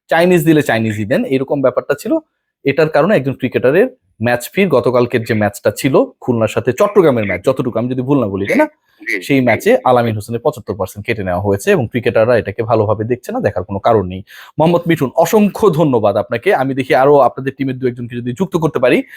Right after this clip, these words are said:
Speaker 1: আমি চেষ্টা করব।
Speaker 2: জি।
Speaker 1: মোহাম্মদ মিঠুন, আপনারা ভালো খেলেন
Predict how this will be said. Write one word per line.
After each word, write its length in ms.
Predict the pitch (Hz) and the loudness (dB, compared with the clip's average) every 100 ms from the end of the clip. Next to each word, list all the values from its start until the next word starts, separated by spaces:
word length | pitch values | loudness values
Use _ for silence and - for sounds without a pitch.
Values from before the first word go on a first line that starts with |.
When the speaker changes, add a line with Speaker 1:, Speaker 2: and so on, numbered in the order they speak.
| - - - | -20 -14 -4
Speaker 1:
আমি 180 | 120 | -2
চেষ্টা 320 | 117 165 - 156 | 0 0 2 2
করব। 200 | 139 127 | 2 4
Speaker 2:
জি। 160 | 185 | 0
Speaker 1:
মোহাম্মদ 320 | 180 127 127 | 0 -6 -4
মিঠুন, 360 | 123 127 196 269 _ _ - | -4 -2 -4 -4 _ _ -4
আপনারা 240 | 131 156 | 2 2
ভালো 280 | 143 170 196 | 2 4 2
খেলেন 360 | 196 170 220 | 4 2 2